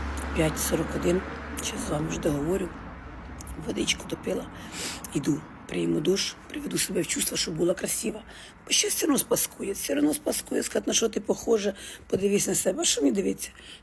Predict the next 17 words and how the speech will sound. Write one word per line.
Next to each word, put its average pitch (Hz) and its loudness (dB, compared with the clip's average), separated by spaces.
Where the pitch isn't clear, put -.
Мені 196 8
моя 165 8
мама 160 6
сказала, 180 -2
що - -2
я 175 0
сама 185 0
красива, - -2
це - -6
саме 170 0
головне. 180 0
Мама 190 2
сказала, 190 2
значить, 180 0
мама 175 2
правду 180 -4
сказала. - -4